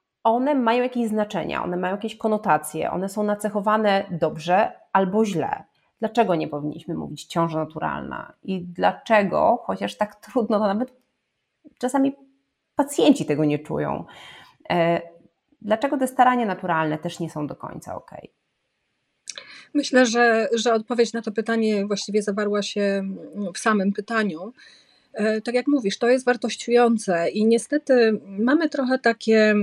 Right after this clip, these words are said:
Speaker 2: taką tendencję do widzenia świata zero-jedynkowo, więc jeśli coś jest naturalne, to przeciwieństwem naturalności jest coś nienaturalnego, tak jak wspomniałaś, czy wręcz sztucznego.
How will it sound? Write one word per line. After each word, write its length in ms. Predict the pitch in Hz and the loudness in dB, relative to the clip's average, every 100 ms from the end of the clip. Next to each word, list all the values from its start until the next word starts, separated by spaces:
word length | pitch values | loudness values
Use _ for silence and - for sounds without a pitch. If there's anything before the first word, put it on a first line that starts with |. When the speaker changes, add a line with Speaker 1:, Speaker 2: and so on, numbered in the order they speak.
| 180 208 | -2 -4
Speaker 2:
taką 260 | 208 220 | -2 -2
tendencję 580 | 220 196 226 254 - 220 | 2 2 4 4 4 2
do 420 | 208 202 196 196 | 6 6 8 6
widzenia 340 | 196 202 208 202 | 4 2 4 2
świata 300 | - 196 185 | 0 -2 0
zero-jedynkowo, 920 | 185 185 180 180 190 - 175 180 170 | 2 2 0 -4 -12 -2 -2 0 -6
więc 240 | 180 185 | -4 -2
jeśli 240 | 185 - 202 | -4 -4 -4
coś 220 | 214 202 | -2 2
jest 260 | 202 196 | 0 0
naturalne, 800 | 202 196 190 170 165 175 196 247 269 | -2 -2 0 -2 -2 -4 -2 -2 0
to 80 | |
przeciwieństwem 840 | 214 - 202 196 202 208 - 233 220 | -2 -2 -4 -2 -2 -2 -2 2 2
naturalności 800 | 202 208 202 202 202 208 - 208 | 2 0 0 2 0 0 -4 -2
jest 180 | 208 | 0
coś 320 | 214 208 - - | 0 0 -2 0
nienaturalnego, 800 | 214 196 180 185 175 175 165 185 | 4 4 2 -2 -2 -4 -10 -6
tak 140 | 185 | -2
jak 140 | 175 | -2
wspomniałaś, 500 | - - 190 185 185 | -4 -4 -2 -2 -4
czy 100 | - | -6
wręcz 260 | 185 180 190 | -6 -4 -6
sztucznego. 720 | - 196 - 175 165 165 202 | -8 -10 -8 -10 -10 -8 -10